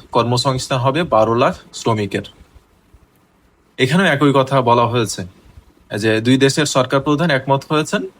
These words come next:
বলে বৈঠক সূত্রে জানা গেছে। তো তাহলে, আহ, আমরা আশা করতে পারি খুব শীঘ্রই শ্রমবাজারটি খুলে যাচ্ছে এবং ইতিবাচক যেহেতু আমরা সাড়া পেয়েছি দুই দেশের সরকার প্রধানের থেকে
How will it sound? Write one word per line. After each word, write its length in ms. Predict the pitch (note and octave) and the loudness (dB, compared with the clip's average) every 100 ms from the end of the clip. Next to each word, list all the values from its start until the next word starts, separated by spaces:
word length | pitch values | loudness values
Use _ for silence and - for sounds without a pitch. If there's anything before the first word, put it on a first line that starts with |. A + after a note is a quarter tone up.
| C3 | -4
বলে 340 | A#2+ A#2 A2+ A2+ | 0 2 2 0
বৈঠক 340 | A#2+ A#2 A#2+ A2 | -2 0 -2 -4
সূত্রে 300 | B2 A#2+ A2+ | -6 -4 -2
জানা 240 | A2 G#2+ | -2 -2
গেছে। 300 | G2+ G2 G2 - _ _ _ _ _ _ _ _ | -4 -6 -10 -12 _ _ _ _ _ _ _ _
তো 80 | A#2+ | -4
তাহলে, 300 | A#2+ A#2+ B2+ | -2 2 2
আহ, 400 | B2 B2+ A2+ A2 | 2 -2 -6 -4
আমরা 220 | A#2+ A#2 | -2 0
আশা 300 | A#2+ B2+ - | 2 0 -2
করতে 280 | D#3 F3 F#3 | -2 -2 -2
পারি 280 | F3+ E3+ A#3 - | 0 0 0 -4
খুব 260 | - C3+ B2 - | -2 -2 -2 -8
শীঘ্রই 560 | - B2+ B2+ C3 C3 B2+ | -4 0 2 4 4 -2
শ্রমবাজারটি 760 | - A#2+ A#2+ A#2 A#2+ B2 C3 B2+ - | -6 -4 0 2 2 0 0 0 -4
খুলে 260 | - C#3 D3 | -2 0 0
যাচ্ছে 380 | D3+ D3+ F#3+ F#4 _ - _ _ | -2 -2 -6 -6 _ -20 _ _
এবং 300 | G#2+ G#2+ A2 | -6 -4 -2
ইতিবাচক 560 | C#3+ C#3 D#3 D3 D3 D3+ D3 - A2+ | -2 -2 0 2 2 -2 -4 -10 -6
যেহেতু 320 | A#2 A#2 A#2+ A#2+ | -4 -2 0 0
আমরা 460 | A2 A2+ A2+ A2+ A2 | 0 -2 0 0 -2
সাড়া 280 | A#2 A#2+ A#2 | -4 -2 -2
পেয়েছি 580 | A#2 C#3+ C#3+ - F3 F4 - - _ G#2 | 2 2 2 0 -2 -2 -6 -20 _ -4
দুই 200 | A2+ A2+ | -2 0
দেশের 300 | A2+ A2 A2+ | 0 -2 -4
সরকার 360 | - G#2+ A#2+ | -2 -2 -2
প্রধানের 480 | A#2 B2 B2 D3 D3 | -2 -4 -2 -4 -4
থেকে 320 | D#3 D3 F#3+ | -4 -2 -2